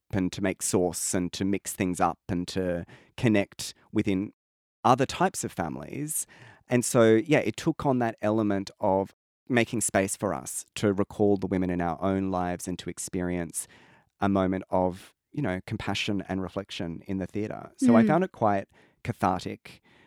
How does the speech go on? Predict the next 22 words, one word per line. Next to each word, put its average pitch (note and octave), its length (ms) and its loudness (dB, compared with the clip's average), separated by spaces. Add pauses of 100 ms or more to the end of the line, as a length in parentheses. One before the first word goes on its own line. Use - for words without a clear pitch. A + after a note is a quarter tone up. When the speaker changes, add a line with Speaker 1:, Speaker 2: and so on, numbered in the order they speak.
(180)
Speaker 1:
as G2+ 140 -2
an G#2 80 2
experience G#2 500 -2
for - 100 -8
that G2 160 0
reason. G2+ 320 0
I B2 140 0
didn't F3+ 240 -2 (260)
laugh F#2+ 500 2
that F#2 200 -4
much. - 580 -2
Speaker 2:
Mm. G3 280 0
Speaker 1:
I A#2 80 6
didn't B2+ 360 0
buy G2+ 560 2
the G2 100 -10
sort - 180 -4
of - 80 -10
clowning G2 500 0
school F#2+ 380 -2
kid F#2+ 340 -2 (380)
performances. F#2 1080 -2